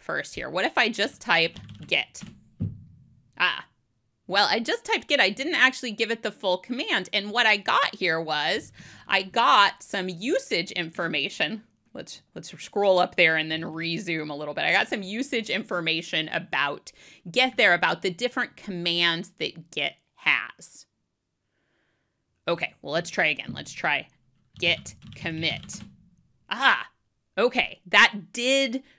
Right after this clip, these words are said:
move this along. Now it drew another commit and added that on there, and we're getting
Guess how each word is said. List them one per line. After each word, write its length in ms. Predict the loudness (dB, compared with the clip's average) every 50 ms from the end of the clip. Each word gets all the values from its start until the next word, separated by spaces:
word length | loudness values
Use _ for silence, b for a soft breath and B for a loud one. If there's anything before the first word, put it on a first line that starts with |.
| b b
move 680 | b -4 -4 -4 -4 -4 -2 -2 -4 -4 -6 -6 -4
this 320 | 0 0 0 0 -2 -6 -10 -10
along. 580 | -8 -4 0 2 4 4 4 2 -2 -10 -14 -10
Now 640 | -4 2 4 4 4 4 2 0 -2 -4 -4 -6 -8 -10
it 180 | -10 -10 -10 -12
drew 380 | -12 -8 -6 -4 -4 -6 -6 -8
another 480 | -8 -10 -6 -2 0 2 2 2 2 0
commit 460 | 0 -6 -8 -4 -2 -2 -2 -4 -6 -8
and 140 | -8 -4 -2
added 320 | 0 0 0 0 -2 -2
that 180 | -4 -4 -4 -2
on 240 | 0 0 0 0 0
there, 420 | 0 0 0 0 -2 -2 -6 -8 -14 -20 _ _ _ _ _ -8
and 200 | -6 -4 -4 -2
we're 140 | -2 -2 -2
getting 540 | -2 -2 0 0 2 2 0 0 -2 -8 -14